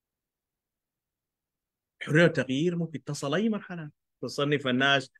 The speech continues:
زملائهم، زملاء دراستهم اللي بيعرفوهم، اللي نشروا معاهم، يقولوا: "ديل كيزان"، وينشئوا صفحات ويقولوا: "ديل أمنجية"، ويكتبوا ويقولوا: "ده، ده، ده مع عبد الغفار الشريف ذاته"، لكن هسه بس بقى شكله تاني.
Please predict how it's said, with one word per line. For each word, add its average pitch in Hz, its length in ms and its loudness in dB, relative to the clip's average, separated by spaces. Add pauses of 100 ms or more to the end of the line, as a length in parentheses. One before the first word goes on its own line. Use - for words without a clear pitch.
(300)
زملائهم، 151 640 6
زملاء 120 320 0
دراستهم 120 560 -2
اللي 107 80 0
بيعرفوهم، 107 440 -4
اللي 113 140 -4
نشروا 110 200 -10
معاهم، 127 240 -4
يقولوا: 127 200 -4
"ديل 113 160 -6
كيزان"، 98 400 -12 (260)
وينشئوا 143 540 0
صفحات 127 600 -6
ويقولوا: 120 280 -6
"ديل 110 160 -4
أمنجية"، 101 540 -12 (340)
ويكتبوا 151 920 2
ويقولوا: 131 680 -2
"ده، 135 380 -2
ده، 127 220 -10
ده 135 140 -6
مع 127 120 -6
عبد 117 160 -8
الغفار 113 380 -8
الشريف 120 340 -6
ذاته"، 113 280 -6
لكن 104 220 -6
هسه 120 220 -8
بس 113 120 -8
بقى 107 220 -12
شكله 98 320 -16
تاني. 87 360 -16